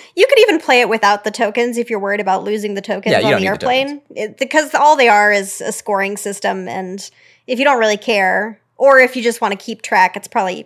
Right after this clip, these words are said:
Speaker 1: pretty
Speaker 2: Yeah.
Speaker 1: easy to keep
Speaker 2: It
Speaker 1: track
Speaker 2: is
Speaker 1: of
Speaker 2: eighteen
Speaker 1: who's won
Speaker 2: cards.
Speaker 1: how many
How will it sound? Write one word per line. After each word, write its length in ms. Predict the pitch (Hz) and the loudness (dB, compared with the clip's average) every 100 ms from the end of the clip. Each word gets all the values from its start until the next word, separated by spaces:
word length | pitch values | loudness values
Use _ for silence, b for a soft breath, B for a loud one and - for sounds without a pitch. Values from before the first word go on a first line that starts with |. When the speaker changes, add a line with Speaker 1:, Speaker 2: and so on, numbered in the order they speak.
| _ | _
Speaker 1:
pretty 180 | - 185 | -12 -10
Speaker 2:
Yeah. 80 | 151 | -10
Speaker 1:
easy 140 | 190 | -12
to 80 | - | -14
keep 200 | - 185 | -14 -14
Speaker 2:
It 60 | - | -6
Speaker 1:
track 60 | 123 | -4
Speaker 2:
is 120 | 120 | -4
Speaker 1:
of 120 | 120 | -6
Speaker 2:
eighteen 380 | 143 - - 143 | -6 -6 -6 -6
Speaker 1:
who's 340 | 135 247 120 208 | -2 0 0 0
won 180 | 202 | 0
Speaker 2:
cards. 40 | 196 | -2
Speaker 1:
how 120 | 190 | -4
many 340 | 277 127 202 | -8 -10 -10